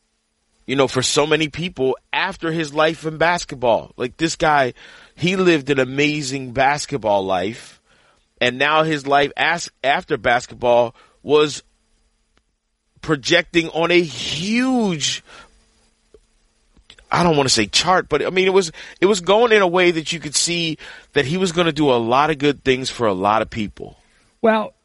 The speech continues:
Speaker 2: and he was headed that way. He, I read somewhere that I thought it was perfectly put, that at forty-one, you know, three, four years removed from retirement, people thought that Kobe Bry-, Bryant just started to live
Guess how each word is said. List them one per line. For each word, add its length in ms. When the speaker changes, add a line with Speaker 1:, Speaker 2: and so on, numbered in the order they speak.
Speaker 2:
and 480
he 320
was 160
headed 280
that 200
way. 280
He, 640
I 80
read 240
somewhere 420
that 100
I 40
thought 120
it 60
was 80
perfectly 380
put, 280
that 200
at 100
forty-one, 840
you 80
know, 60
three, 380
four 200
years 300
removed 300
from 100
retirement, 640
people 260
thought 240
that 140
Kobe 240
Bry-, 260
Bryant 460
just 440
started 440
to 100
live 420